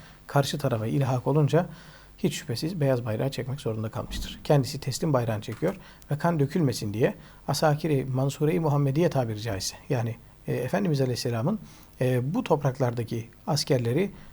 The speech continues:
şehit düşmesin, vefat etmesin diye, e, teslim oluyor. Kansız bir şekilde onlara ilhak ediliyor. Fakat Cüneyt Bey'in buradaki uyanıklığı çok ilginçtir.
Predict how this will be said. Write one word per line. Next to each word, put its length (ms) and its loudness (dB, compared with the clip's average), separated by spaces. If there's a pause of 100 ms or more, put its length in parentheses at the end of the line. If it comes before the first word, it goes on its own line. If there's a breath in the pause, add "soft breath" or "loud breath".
şehit 360 0
düşmesin, 420 -4
vefat 280 2
etmesin 380 -2
diye, 220 2 (440 loud breath)
e, 180 2
teslim 380 0
oluyor. 280 0
Kansız 340 0
bir 40 -6
şekilde 300 -4
onlara 400 0
ilhak 300 2
ediliyor. 300 -4
Fakat 320 -2
Cüneyt 360 -2
Bey'in 240 -4
buradaki 320 -2
uyanıklığı 460 2
çok 200 0
ilginçtir. 480 -6